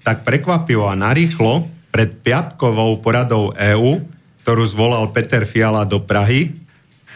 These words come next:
že bruselskí diplomati oznámili, že dôvodom rýchlosti, s akou Ursula plán vyhlásila, je rastúca podpora spoločného konkurenčného plánu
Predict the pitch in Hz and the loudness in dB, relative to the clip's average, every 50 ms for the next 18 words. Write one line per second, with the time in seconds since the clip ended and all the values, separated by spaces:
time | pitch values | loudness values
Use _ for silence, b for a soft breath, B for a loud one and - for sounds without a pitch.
0 | B B B B B _ _ - - 110 107 95 107 113 113 110 110 110 107 104 | B B B B B _ _ -4 -2 0 0 0 0 0 0 0 0 0 -2 -2
1 | 117 135 135 - 160 151 143 143 - 123 117 117 - 151 143 131 127 127 131 - | -2 -2 0 0 0 -2 -2 -2 -2 -2 -2 -2 0 0 0 2 2 0 -2 0
2 | 110 107 110 113 117 135 127 123 127 131 131 127 123 110 110 104 98 95 98 120 | 0 0 0 2 2 2 2 2 2 2 2 2 0 0 0 -2 -2 0 0 2
3 | 139 139 151 151 139 131 113 104 104 107 123 135 - - 170 160 165 165 - - | 2 2 2 2 2 2 0 0 0 0 0 0 0 2 0 0 0 -2 -2 -4
4 | 160 - 120 117 110 - - 110 101 104 - 139 147 160 - - 165 143 117 92 | -4 -2 -2 -4 -2 0 0 0 0 0 0 0 0 0 0 0 0 0 0 0
5 | - - 117 117 110 104 98 107 110 120 120 123 123 - - 135 131 127 113 110 | 0 -2 0 0 0 0 0 0 2 2 2 0 0 0 0 2 2 4 4 2
6 | 104 101 101 117 135 - - - 160 160 - - - - - 123 127 127 - - | 2 2 2 0 0 0 0 0 -2 0 0 0 -2 0 0 0 -2 -2 -2 -2
7 | 147 139 135 127 - - - - 143 156 165 160 165 160 139 131 120 113 107 - | 0 0 0 -2 -4 -6 -2 0 0 2 2 0 0 0 0 0 0 0 -2 -4
8 | - - 131 135 143 135 139 151 135 127 131 131 127 - - 123 110 101 90 - | -4 0 2 2 2 2 0 0 0 0 0 -2 -2 -2 -2 0 0 0 0 0
9 | 101 104 110 110 113 117 120 139 165 160 | 0 0 2 2 2 2 4 2 2 0